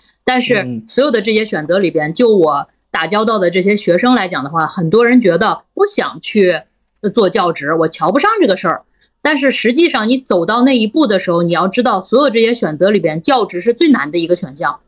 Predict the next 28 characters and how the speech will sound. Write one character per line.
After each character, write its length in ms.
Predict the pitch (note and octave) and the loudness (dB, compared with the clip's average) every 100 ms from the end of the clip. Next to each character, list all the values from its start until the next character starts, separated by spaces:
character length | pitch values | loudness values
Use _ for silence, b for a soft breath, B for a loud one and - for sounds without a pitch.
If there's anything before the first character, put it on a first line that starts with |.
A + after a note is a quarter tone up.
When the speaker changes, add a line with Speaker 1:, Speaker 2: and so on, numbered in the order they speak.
| - | -6
Speaker 1:
难 240 | E3+ E3+ | -2 2
度 180 | A3 C4+ | 4 2
程 240 | A#3 F#3 G3+ | 2 0 2
度 100 | A#3+ | 2
最 140 | A#3+ | 2
高 240 | - A#2 | 0 0
的。 160 | A#3+ - _ _ _ | -2 -4 _ _ _
比 80 | - | 0
如 80 | A3 | 2
说 140 | C4 | 2
你 100 | C4 | 0
现 120 | G#3+ C4 | 2 0
在 120 | A#3 | 0
说 200 | B3+ B3 | 0 -2
选 200 | A#3+ E3 | -2 -2
择 140 | G3+ | -2
别 260 | A#3+ F3 E3 | -2 -2 0
的， 200 | C4+ - | -2 -4
可 140 | - | -8
能 180 | E3+ A3 | -4 -2
选 160 | G3 D#3 | -2 0
择 140 | F3 | 0
都 100 | G#3+ | 2
会 100 | A#3+ | 2
更 160 | B3+ G#3+ | 0 -4
宽 300 | - A#3 C4 | -4 0 0
一 60 | |
些， 260 | G3 - A#2+ | 0 -4 -6